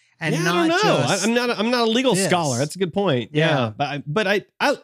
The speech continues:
Speaker 2: I
Speaker 1: It's
Speaker 2: like the
Speaker 1: interesting.
Speaker 2: fact that the court is siding on privacy. Like, I like that.
Speaker 1: Right.
Speaker 2: And also, like, I feel like the judge should just be like, Hey, professors,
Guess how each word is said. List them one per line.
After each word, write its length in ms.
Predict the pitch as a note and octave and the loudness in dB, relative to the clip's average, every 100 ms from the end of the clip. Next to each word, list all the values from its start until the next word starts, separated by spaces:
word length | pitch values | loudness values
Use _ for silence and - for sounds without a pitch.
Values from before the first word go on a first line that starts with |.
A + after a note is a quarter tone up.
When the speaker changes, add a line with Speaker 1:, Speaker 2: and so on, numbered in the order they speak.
| - | -2
Speaker 2:
I 160 | B3 | 0
Speaker 1:
It's 80 | A#3+ | 2
Speaker 2:
like 140 | A#3 D4 | 2 0
the 40 | |
Speaker 1:
interesting. 160 | A#3 G#3 | 0 -2
Speaker 2:
fact 480 | B2+ F#3+ F#3 - C#3 | 2 2 0 -2 -2
that 180 | F#3 D#3 | -2 -2
the 80 | |
court 300 | C#3+ G3+ G#3+ | -2 0 2
is 160 | F3 - | 0 -2
siding 400 | - F3+ E3+ D#3+ | 0 0 2 2
on 160 | C#3+ A#2 | 0 0
privacy. 500 | C#3 A2+ G2+ - D#2+ | -2 -2 -4 -8 -4
Like, 180 | A#2+ | -2
I 80 | C#3+ | 0
like 440 | C#3 C#3+ F#3+ F#3+ - | 0 2 2 0 2
that. 100 | D3+ | 2
Speaker 1:
Right. 220 | C4+ F3 | 2 0
Speaker 2:
And 100 | F3+ | 0
also, 480 | A#3+ D#4 - A#3+ G#3 | 0 0 0 0 2
like, 260 | G3+ F#3+ _ _ _ _ _ - | 2 0 _ _ _ _ _ -4
I 80 | |
feel 220 | C#4 D4+ E4+ | -2 0 0
like 160 | E4+ | 2
the 80 | G3 | 0
judge 300 | C#3+ G#3+ F#3+ | 2 0 0
should 160 | - F3 | -6 -6
just 140 | D#3+ | -4
be 60 | G#3 | -2
like, 180 | F#3 C#3+ | -2 -2
Hey, 580 | E3 A#3+ G3+ F3 - _ _ _ _ _ _ _ _ _ _ | 0 2 4 2 -2 _ _ _ _ _ _ _ _ _ _
professors, 840 | B2+ A2+ F3 D3+ D#3 C3 A#2+ - | -6 0 0 2 2 2 0 -2